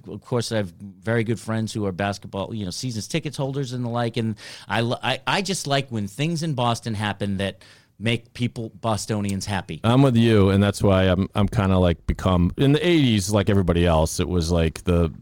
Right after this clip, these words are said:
Speaker 2: not quite the only game in town, but it was the most fun game 'cause we were great. Of
Speaker 1: Well,
Speaker 2: course, the
Speaker 1: so
Speaker 2: big
Speaker 1: th-,
Speaker 2: thing.
Speaker 1: that's the
Speaker 2: Yeah.
Speaker 1: thing. It's
Speaker 2: Yeah.
Speaker 1: like, like, I'm a hockey, baseball, and football guy,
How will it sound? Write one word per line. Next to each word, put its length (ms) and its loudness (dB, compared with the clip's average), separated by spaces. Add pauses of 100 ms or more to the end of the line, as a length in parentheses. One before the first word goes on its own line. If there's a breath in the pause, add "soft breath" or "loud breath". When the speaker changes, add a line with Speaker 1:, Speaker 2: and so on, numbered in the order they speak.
Speaker 2:
not 500 -4
quite 180 0
the 100 -4
only 140 0
game 200 0
in 60 0
town, 300 0
but 100 -2
it 40 2
was 120 0
the 60 -4
most 180 0
fun 240 0
game 160 0
'cause 160 -2
we 80 0
were 80 0
great. 400 0
Of 80 -4
Speaker 1:
Well, 60 -6
Speaker 2:
course, 240 2
the 60 -2
Speaker 1:
so 80 0
Speaker 2:
big 80 2
Speaker 1:
th-, 100 0
Speaker 2:
thing. 120 -2
Speaker 1:
that's 280 -4
the 80 -6
Speaker 2:
Yeah. 100 0
Speaker 1:
thing. 300 -8
It's 160 -4
Speaker 2:
Yeah. 80 0
Speaker 1:
like, 180 -4
like, 260 -8
I'm 280 -8
a 60 -4
hockey, 420 -6
baseball, 540 -6
and 100 -10
football 360 -10
guy, 380 -10